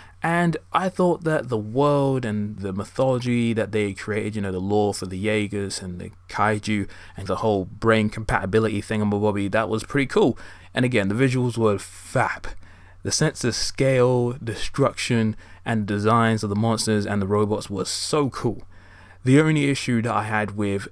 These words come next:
the first Pacific Rim was that the story overall just wasn't that compelling. The characters were fairly one-dimensional, and the only interesting person really was Idris Elba, and that was mainly because Idris Elba has such a commanding presence and just a likable screen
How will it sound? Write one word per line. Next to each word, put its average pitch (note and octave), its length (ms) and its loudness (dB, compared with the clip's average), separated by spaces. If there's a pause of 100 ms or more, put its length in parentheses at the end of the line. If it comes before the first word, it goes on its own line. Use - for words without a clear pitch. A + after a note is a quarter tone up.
the - 80 -8
first G2+ 320 -4
Pacific - 340 -6
Rim G#2 220 0
was F#2+ 140 -6
that G#2+ 240 -4
the - 80 -4
story D#3 480 4
overall C3 460 0
just A2+ 180 -6
wasn't A2+ 300 -4
that A2 260 -4
compelling. A#2 600 0 (320)
The - 80 -4
characters A2+ 560 -2
were G#2 380 0
fairly G#2 560 -4
one-dimensional, G2+ 1080 -2 (340)
and G#2 200 0
the G#2+ 120 4
only A2 280 4
interesting G#2+ 420 -2
person F#2+ 520 -2
really G2 300 -2
was F#2+ 280 -2
Idris F#2 260 -8
Elba, F#2+ 340 0
and F#2+ 140 -4
that F2+ 140 -2
was - 160 -8
mainly A2+ 320 0
because G2+ 320 -6
Idris A#2+ 280 -6
Elba G#2 240 -2
has G2+ 200 -6
such - 180 -8
a - 60 -10
commanding G#2 480 -2
presence G2 400 -6
and G2+ 120 -8
just G2 240 -6
a G2+ 60 -10
likable G2 560 -4
screen A#2+ 560 -2